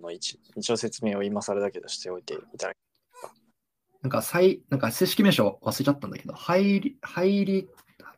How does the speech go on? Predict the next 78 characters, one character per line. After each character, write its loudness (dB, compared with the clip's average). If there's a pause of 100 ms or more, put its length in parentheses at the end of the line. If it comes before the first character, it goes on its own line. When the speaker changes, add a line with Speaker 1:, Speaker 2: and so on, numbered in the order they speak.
(100)
Speaker 2:
な -12
ん -14
か、 -8
ち -16
ょ -12
っ -14
と、 -18
ち -12
ょ -10
っ -16
と -12
待 -
っ -12
て。 -16 (380)
な -6
ん -4
か、 -2
早 10
い 10
取 4
引 -6
み -10
た -12
い -16
な。 -18 (720)
Speaker 1:
こ 4
れ、 2
高 6
頻 2
度 6
取 6
引 -8
の -2
や -6
つ？ -16
Speaker 2:
あ、 6
そ 6
う 6
そ 4
う 4
そ 4
う、 -2
高 2
頻 2
度 4
取 2
引、 -20
高 -6
頻 -14
度 -12
取 -14 (120)
引。 -16 (120)
Speaker 1:
ハ 8
イ 8
フ 4
リ 4
ー -12
ク 2
エ 4
ン -2
シ -6
ー -14
ト -2
レ 2
ー 0
ド -8
で -12
す -14
ね。 -14 (220)
Speaker 2:
あ、 2
そ 6
う 2
そ -2
う -6
そ -10
う -14
そ -14
う。 -12